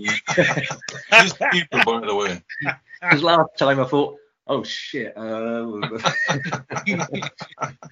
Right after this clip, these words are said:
Speaker 1: so, so, um, the website is, is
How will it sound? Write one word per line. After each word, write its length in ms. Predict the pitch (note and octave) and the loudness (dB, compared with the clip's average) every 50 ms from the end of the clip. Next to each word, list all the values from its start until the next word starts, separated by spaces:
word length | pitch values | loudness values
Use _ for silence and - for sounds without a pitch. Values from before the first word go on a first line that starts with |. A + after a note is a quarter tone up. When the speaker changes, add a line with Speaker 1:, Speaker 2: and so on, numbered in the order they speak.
| _ _ - - - - - - - - - - - _ _ _ _ | _ _ -20 -18 -14 -14 -14 -14 -14 -16 -16 -20 -20 _ _ _ _
Speaker 1:
so, 320 | - - D#3+ D3 - - | -6 0 2 2 2 2
so, 420 | A2 - - D#3 C#3 C3+ C3+ C3+ C3+ | -2 -4 0 2 2 2 2 2 0
um, 180 | C3 C3+ C3+ | 0 0 0
the 80 | C#3+ C#3+ | -2 -2
website 500 | F3 F3 F3 F3 - - C#3+ B2+ A#2+ - | -2 -2 -2 -4 -6 -4 -2 -2 -2 -2
is, 360 | A#2 B2 A#2+ A2+ - - - - | -2 -4 -6 -6 -10 -14 -10 -8
is 380 | A2+ B2 A#2 A2+ A2+ - - | -6 -6 -6 -8 -12 -14 -18